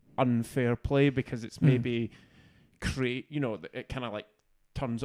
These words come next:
Speaker 1: on, goes off, turns on again
Speaker 2: Yeah.
Speaker 1: kinda thing. So I don't know if it was to try and help that, but yeah, I'm all for man-cadding people.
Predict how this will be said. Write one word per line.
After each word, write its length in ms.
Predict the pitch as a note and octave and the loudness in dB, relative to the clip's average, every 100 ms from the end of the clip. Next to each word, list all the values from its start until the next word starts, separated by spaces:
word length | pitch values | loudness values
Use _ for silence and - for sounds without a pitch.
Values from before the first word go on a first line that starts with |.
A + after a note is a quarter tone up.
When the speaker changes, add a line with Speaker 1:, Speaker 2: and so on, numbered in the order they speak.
| - | -2
Speaker 1:
on, 320 | B2+ B2 A#2 | 0 0 -2
goes 200 | A#2 A2+ | -2 0
off, 340 | A2+ A2 - - | 0 -2 -6 -12
turns 260 | A#2 A2+ | -8 -4
on 160 | B2 B2+ | -2 -2
again 400 | A2+ G#2+ - G2+ - | -4 -6 -10 -12 2
Speaker 2:
Yeah. 160 | C#3+ C3 | 4 4
Speaker 1:
kinda 180 | B2 | 0
thing. 300 | A2+ G#2+ G2 | -6 -8 -10
So 120 | G#2+ B2 | -12 -6
I 20 | |
don't 180 | B2 D#3 | 0 4
know 80 | |
if 140 | C#3+ B2 | 2 0
it 80 | - | -8
was 100 | - | -12
to 100 | - | -14
try 280 | - A#2 | -6 -2
and 220 | G#2+ G2+ G#2+ | -2 -4 -10
help 340 | - G#2 - | -12 -14 -10
that, 240 | A#2 F#2 - | -10 -10 -10
but 160 | - - - _ _ - _ _ _ _ _ _ _ _ - | -10 -10 -18 _ _ -20 _ _ _ _ _ _ _ _ -8
yeah, 140 | B2+ A#2+ | -2 0
I'm 100 | A#2 | 2
all 120 | A2 | 0
for 200 | - G#2 | -2 -4
man-cadding 540 | G2 G2 F#2 G2 G2 | -4 -8 -8 -10 -8
people. 420 | - G2+ G2+ G2 | -8 -8 -8 -10